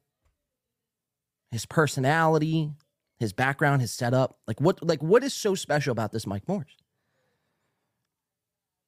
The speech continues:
And then it dawned on me. Like a double cheeseburger with extra cheese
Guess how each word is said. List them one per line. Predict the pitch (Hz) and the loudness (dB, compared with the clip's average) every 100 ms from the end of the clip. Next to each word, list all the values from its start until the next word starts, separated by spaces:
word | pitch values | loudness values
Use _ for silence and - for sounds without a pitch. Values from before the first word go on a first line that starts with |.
| _ _ _ _ - | _ _ _ _ 0
And | 160 | 2
then | 180 | 2
it | 160 | 0
dawned | - 127 110 101 | 2 2 2 -2
on | 90 | -4
me. | 69 71 - _ _ _ _ _ _ _ _ _ _ _ _ _ _ _ _ _ _ _ _ _ _ _ _ _ - | -8 -10 -14 _ _ _ _ _ _ _ _ _ _ _ _ _ _ _ _ _ _ _ _ _ _ _ _ _ -6
Like | 117 | -4
a | |
double | 113 147 160 | 2 2 2
cheeseburger | 143 147 131 113 110 98 95 92 _ _ _ _ - | 0 0 -2 0 0 0 -2 -2 _ _ _ _ -6
with | 110 | -2
extra | 120 123 - | -2 -4 -6
cheese | 117 120 107 92 - | -6 -4 -4 -4 -8